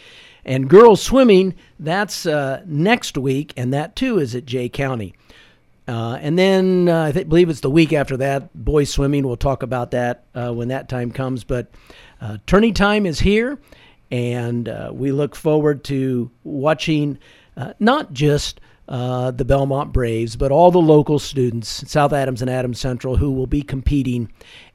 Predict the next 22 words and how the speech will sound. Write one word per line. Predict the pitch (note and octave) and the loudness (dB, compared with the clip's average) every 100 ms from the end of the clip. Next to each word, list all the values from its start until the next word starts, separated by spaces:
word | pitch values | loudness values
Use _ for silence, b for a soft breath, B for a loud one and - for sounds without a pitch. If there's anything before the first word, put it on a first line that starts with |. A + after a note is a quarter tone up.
| - | -6
And, | A#2+ A#2 A2+ A2+ A#2 | -4 -4 -4 -4 -4
uh, | A2+ A2 A2 - | -4 -6 -6 -8
we | C3+ C#3 | -4 -4
just, | C3 C3+ B2+ - C3 | -2 -2 -4 -4 -6
uh, | A#2 A2 _ _ | -6 -8 _ _
we're | D#3+ | 0
proud | - G#3 G#3+ | 6 6 6
of | F#3 D#3+ | 4 2
all | D3+ A2+ | 0 -2
of | |
them, | F#2+ F#2 F2+ _ b b - | -8 -10 -14 _ b b -8
and, | A#2+ A#2+ A#2+ A#2 | -6 -4 -4 -4
uh, | A2+ A2+ A#2 | -4 -6 -6
that | A#2 | -6
they | D#3 D#3 | -2 0
represent | D#3 D#3+ D3 D3 C#3 | 0 0 -2 -4 -2
us | C3+ | -2
well, | C#3+ B2 A#2 A2 G2+ b b b _ | -2 -2 -4 -6 -10 b b b _
um, | G#2+ G2+ G2 G#2+ | -10 -8 -10 -10
as | B2+ A2+ G2 | -10 -8 -8
we, | A2+ G#2+ G2+ b b b _ _ | -6 -8 -10 b b b _ _
um, | G2 F#2+ G2 | -12 -8 -8